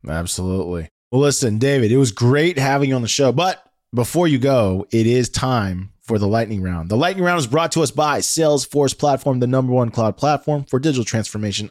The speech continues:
of every experience. David, this is where we ask you questions outside of the realm of work so our audience can get to know you a little better.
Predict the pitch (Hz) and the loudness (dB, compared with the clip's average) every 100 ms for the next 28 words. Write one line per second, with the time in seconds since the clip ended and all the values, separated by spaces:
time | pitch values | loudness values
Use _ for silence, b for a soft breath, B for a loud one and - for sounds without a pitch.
0 | _ 170 202 180 - - 98 90 78 - | _ 0 2 0 -6 -6 -6 -4 -6 -4
1 | 127 123 123 123 - B B B 123 123 | -2 0 -2 -4 -12 B B B 0 0
2 | 117 147 143 107 95 - - 95 82 92 | 0 0 2 2 0 -4 -6 -6 -4 -6
3 | 90 - 80 98 90 87 90 87 82 87 | -6 -6 -6 -6 -6 -6 -6 -6 -6 -6
4 | 92 - b b - 113 - 92 104 98 | -8 -10 b b -4 -2 0 0 0 -2
5 | - 95 - 95 87 85 82 80 76 64 | -4 -6 -6 -6 -6 -4 -6 -8 -10 -12